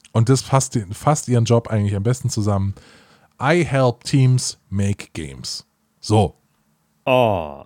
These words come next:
Speaker 1: Genau das.
Speaker 2: Ah,
Speaker 1: Und
Speaker 2: okay.
Speaker 1: d-, das ist immer so, immer so diese, diese, diese undankbare Rolle, wo man dann hier in diesem Podcast sitzt und nicht genau weiß, was man, was man sagen soll. Weil stell dir vor,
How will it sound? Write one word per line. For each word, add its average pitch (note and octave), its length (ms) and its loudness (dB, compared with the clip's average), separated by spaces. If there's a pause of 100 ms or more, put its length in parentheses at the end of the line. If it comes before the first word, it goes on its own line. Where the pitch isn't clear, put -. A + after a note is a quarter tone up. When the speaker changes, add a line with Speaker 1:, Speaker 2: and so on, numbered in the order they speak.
(140)
Speaker 1:
Genau C#3+ 340 6
das. A#2+ 360 0
Speaker 2:
Ah, B2 140 -2
Speaker 1:
Und B2 120 0
Speaker 2:
okay. - 400 -4
Speaker 1:
d-, - 60 -20 (400)
das C#3+ 140 2
ist F3 120 2
immer G3 240 4
so, F3+ 100 2
immer E3+ 200 0
so D#3 120 -2
diese, D3 320 -2
diese, C3 280 -2
diese B2+ 320 -2
undankbare D3 800 0
Rolle, E3+ 400 0 (1200)
wo A#2+ 140 0
man C3+ 100 4
dann C3+ 140 4
hier C3 160 2
in C3 80 -2
diesem A#2 240 -4
Podcast D3 340 -2
sitzt - 220 -2
und B2 180 2 (280)
nicht F3 240 -2
genau C#3 280 4
weiß, C3 300 0
was D3+ 100 -2
man, B2 240 0
was A2+ 160 -4
man A#2 120 0
sagen D#3 320 0
soll. G#2+ 180 0
Weil A2 120 0 (720)
stell E3 220 0
dir G3+ 140 2
vor, G#3+ 560 -2